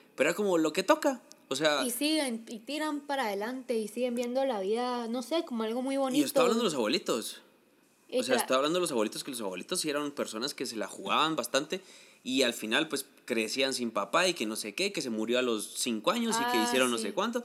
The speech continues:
Speaker 2: Y que se iban lejos de su casa a trabajar desde una temprana edad.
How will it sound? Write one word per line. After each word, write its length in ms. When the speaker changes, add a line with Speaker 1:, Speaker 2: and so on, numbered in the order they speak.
Speaker 2:
Y 100
que 180
se 140
iban 280
lejos 260
de 80
su 160
casa 420
a 100
trabajar 500
desde 240
una 360
temprana 440
edad. 140